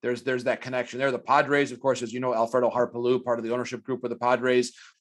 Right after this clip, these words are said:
You think about the Texas Rangers, the Houston Astros, how close they are to Mexico City. There are some really strong fan bases. The Arizona Diamondbacks have done a great job of working with Sonora and the province there and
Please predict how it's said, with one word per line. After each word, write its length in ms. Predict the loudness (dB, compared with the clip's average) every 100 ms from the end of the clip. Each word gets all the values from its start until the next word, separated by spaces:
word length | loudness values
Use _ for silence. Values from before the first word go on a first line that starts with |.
| -10
You 80 |
think 180 | -4 -2
about 460 | 0 2 4 4 -2 _ -12
the 60 | -4
Texas 360 | 0 0 -2
Rangers, 400 | 0 2 4 0
the 60 | -4
Houston 320 | -8 -8 -2
Astros, 340 | 0 2 0 0
how 140 | -4
close 340 | -4 -2 -2
they 140 | 0 2
are 120 | 4
to 80 | 4
Mexico 380 | 0 -2 -4 -4
City. 460 | -2 0 0 -2 -10 _ 0
There 140 | 6
are 80 | 6
some 320 | 4 -6 -8
really 320 | -4 2 4 2
strong 320 | 2 0 0
fan 240 | -2 0
bases. 300 | 0 -2 -2
The 80 | -2
Arizona 280 | -2 -2 -2
Diamondbacks 500 | -2 0 2 0 0
have 80 | -6
done 120 | -8
a 60 |
great 240 | -6 -6 -4
job 280 | -2 0 0
of 160 | -2
working 360 | 0 -2 -2 -4
with 180 | -2 -2
Sonora 640 | -6 -2 2 4 4 2
and 100 | -4
the 40 |
province 440 | -6 -4 -2 -4 -4
there 280 | -2 0
and 160 | -2 -8